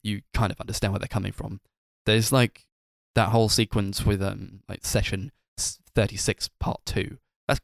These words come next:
great. Like, just, like, this ticking time bomb while Louise and Ian are, um,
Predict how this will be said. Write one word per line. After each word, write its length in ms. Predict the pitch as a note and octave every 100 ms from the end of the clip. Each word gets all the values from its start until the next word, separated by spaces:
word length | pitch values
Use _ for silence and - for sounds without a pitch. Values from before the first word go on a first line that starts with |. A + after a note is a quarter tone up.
| -
great. 300 | G#2+ G#2 - _ _
Like, 120 | B2 G2+
just, 180 | B2
like, 180 | A#2+ A2
this 180 | A#2 -
ticking 340 | - A#2 A2
time 320 | - G#2 G2+ G#2+
bomb 240 | A2+ B2+ _ _ _
while 320 | A2 G#2+ G#2 G2+
Louise 380 | G#2+ G#2 G#2
and 120 | G#2+ G#2
Ian 360 | G2+ G#2 G2+ - _ _ _
are, 280 | - G2+ F#2+
um, 340 | G2 G2 G#2